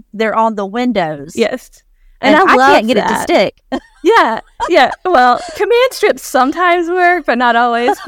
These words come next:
Speaker 1: <laughs>
Speaker 2: Yeah. I used to do that on our old house. I would put the wreaths on the windows, and I just think it's such a beautiful traditional,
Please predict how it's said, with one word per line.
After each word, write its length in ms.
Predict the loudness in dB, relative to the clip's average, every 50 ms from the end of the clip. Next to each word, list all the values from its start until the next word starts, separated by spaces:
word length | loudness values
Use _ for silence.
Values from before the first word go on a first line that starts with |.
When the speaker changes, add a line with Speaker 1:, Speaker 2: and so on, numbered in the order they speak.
| 0
Speaker 1:
<laughs> 160 | 0 0 0
Speaker 2:
Yeah. 240 | 0 2 2 2 0 0 -2
I 140 | 0 0 0
used 300 | 2 0 0 -2 -2 -2
to 100 | -2 -2
do 180 | 0 0 0 0
that 340 | 2 2 2 2 2 0
on 220 | 0 0 0 2 2
our 220 | 2 2 2 0 0
old 160 | -2 -4 -4
house. 380 | -2 0 0 0 0 -2 -2 -2
I 140 | -2 -2 -2
would 180 | -2 -4 -6
put 240 | -6 -8 -8 -8 -6
the 100 | -8 -6
wreaths 320 | -4 -4 -4 -4 -4 -2
on 200 | -2 0 0 0
the 280 | 0 0 0 -2 -2 -4
windows, 560 | -4 -2 -2 0 0 2 0 0 0 -2 -4
and 140 | -6 -2 -2
I 80 | 0 0
just 160 | -2 -4 -2
think 140 | -2 -2 -2
it's 100 | -2 -4
such 160 | -6 -4 -2
a 140 | -2 -2 -2
beautiful 560 | -2 -2 -2 -2 -2 -4 -4 -4 -2 -2 -4
traditional, 840 | -4 -6 -6 -6 -6 -6 -6 -2 -2 0 0 0 -2 -2 -6 -10